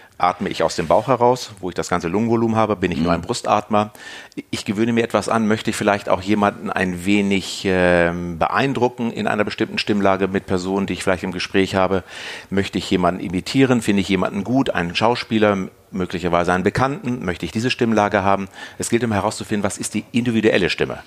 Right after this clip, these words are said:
Speaker 2: Okay, das, ich, wir müssen dann danach nochmal detailliert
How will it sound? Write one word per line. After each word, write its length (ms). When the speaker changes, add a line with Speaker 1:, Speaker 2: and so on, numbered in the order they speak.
Speaker 2:
Okay, 260
das, 260
ich, 220
wir 320
müssen 260
dann 180
danach 320
nochmal 240
detailliert 460